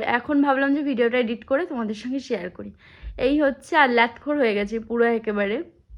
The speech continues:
তো যাই হোক, চলো ছোট্ট একটা ব্লগ তোমাদের সঙ্গে শেয়ার করলাম। কালকে ব্লগটা শ্যুট করে রেখেছিলাম, তো এখন এডিট করে আ-, আপলোড করব,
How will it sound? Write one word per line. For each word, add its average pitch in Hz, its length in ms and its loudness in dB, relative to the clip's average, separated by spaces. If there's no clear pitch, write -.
তো 311 100 0
যাই 285 220 4
হোক, 349 180 0
চলো 302 260 4
ছোট্ট 370 280 -4
একটা 381 220 -2
ব্লগ 277 360 8
তোমাদের 294 260 0
সঙ্গে 294 240 -2
শেয়ার 277 280 0
করলাম। 285 320 2
কালকে 247 360 2
ব্লগটা 247 360 2
শ্যুট 269 220 -8
করে 269 140 2
রেখেছিলাম, 262 480 -2
তো 330 80 -4
এখন 240 240 -2
এডিট 226 260 -4
করে 247 160 0
আ-, 226 160 0
আপলোড 220 380 -8
করব, 233 340 -4